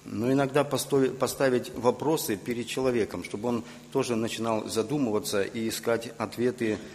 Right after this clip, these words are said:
на вопросы, которые внутри у человека, у каждого человека.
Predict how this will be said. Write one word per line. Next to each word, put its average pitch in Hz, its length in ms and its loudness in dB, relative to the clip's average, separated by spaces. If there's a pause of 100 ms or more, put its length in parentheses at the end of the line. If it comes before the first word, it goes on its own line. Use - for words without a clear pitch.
(120)
на 107 300 0
вопросы, 110 460 0
которые 101 540 0 (420)
внутри 120 420 0
у 104 100 2
человека, 101 560 2 (1080)
у 107 60 -6
каждого 95 360 2
человека. 92 500 -2